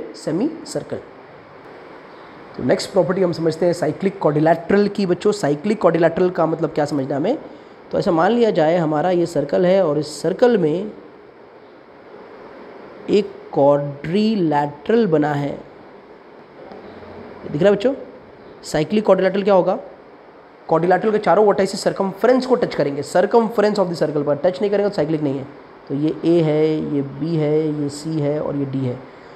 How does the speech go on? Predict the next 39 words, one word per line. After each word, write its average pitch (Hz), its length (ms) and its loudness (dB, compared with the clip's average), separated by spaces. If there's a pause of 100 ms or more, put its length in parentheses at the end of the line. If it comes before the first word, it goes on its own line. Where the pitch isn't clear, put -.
(140)
तो 156 60 -2
क्या 202 420 4 (1700)
इस 190 160 4
quadrilateral 185 580 4
के 220 220 4 (280)
चारों 208 240 6
point 220 340 2
circumference 190 640 -2
पर - 140 -4
टच 196 240 -4
कर 226 140 2
रहे 220 120 0
हैं? 226 140 -8 (340)
तो 160 60 -6
ये 156 120 0
cyclic 139 340 -4
quadrilateral 139 460 -4
है। 139 300 0 (920)
और 185 120 6 (140)
कोई 254 240 4
भी 247 140 4
अगर 247 180 4
cyclic 208 480 -2
quadrilateral 190 540 0
है 175 100 4
बच्चों, 151 280 -2
कोई 214 520 0
भी 208 180 2
अगर 190 180 0
cyclic 185 340 -2
quadrilateral 151 460 0
है 135 160 -2 (440)
तो 170 60 -2
उसके 175 320 0
opposite - 600 0
angle 208 240 0
supplementary 202 600 0
होते 165 240 2
हैं। 131 140 -4